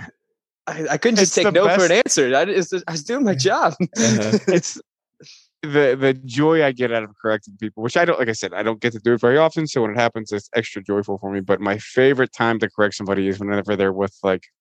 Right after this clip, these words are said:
Speaker 2: their peers or their friends who, um, they're, like, either making them laugh or, like, they're, like, the star of the show. And then I'm, like, kinda sitting by, like, idly
Speaker 3: <laughs>
Speaker 2: and, or something. And I'm like,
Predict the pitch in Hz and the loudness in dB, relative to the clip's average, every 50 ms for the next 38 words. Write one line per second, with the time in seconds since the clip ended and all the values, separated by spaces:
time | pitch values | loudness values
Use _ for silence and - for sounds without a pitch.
0 | _ _ _ 104 98 92 _ - 117 113 113 113 110 107 104 107 107 101 101 101 | _ _ _ -2 -2 -2 _ 0 2 2 4 4 4 4 4 2 2 0 -2 -2
1 | 95 92 92 - - - 107 104 104 101 101 98 - - _ _ _ _ _ _ | -2 -4 -4 -6 -4 0 0 2 2 0 -2 -6 -8 -10 _ _ _ _ _ _
2 | _ _ _ _ _ - 107 98 95 92 90 87 - - - 92 90 87 87 87 | _ _ _ _ _ 0 2 2 2 2 0 -2 -4 -2 -2 0 0 0 -2 -6
3 | 87 98 _ _ _ - _ _ - 127 117 110 107 98 95 90 92 110 101 101 | -10 -14 _ _ _ -20 _ _ -2 0 2 4 4 2 0 0 -2 -2 -2 -2
4 | 95 104 101 98 98 95 92 87 95 113 131 147 160 151 147 143 139 135 - 117 | -2 -2 -4 -4 -6 -10 -10 -10 -4 -2 0 2 2 2 2 2 0 0 -2 -6
5 | 113 107 104 104 - 107 104 101 98 95 - - 101 - - 110 107 107 98 101 | -4 -4 -4 -4 -2 -2 -2 -2 -2 -6 -6 -8 -8 -2 0 2 2 2 0 -2
6 | 95 95 92 - - - 127 123 123 120 120 120 - - 120 113 110 107 107 107 | -4 -4 -4 -4 0 2 2 4 4 4 4 2 0 -2 -4 -4 -2 -2 -2 -2
7 | 110 113 113 110 104 - 110 107 101 - - 117 113 113 113 107 - _ _ _ | -2 -2 -2 -4 -2 -2 -4 -4 -4 -2 -2 0 0 0 -2 -6 -10 _ _ _
8 | - 107 104 104 107 107 98 95 95 92 - - 104 104 113 117 123 127 117 - | 0 0 2 4 2 2 0 -2 -4 -6 -4 -4 -2 0 0 0 0 0 0 -2
9 | - 113 - - _ _ 117 117 - 127 120 - 127 127 135 139 - - 117 117 | -6 -8 -8 -12 _ _ -8 -2 -2 -2 -2 0 0 0 0 0 0 0 2 2
10 | - - 127 - | 0 0 -2 -8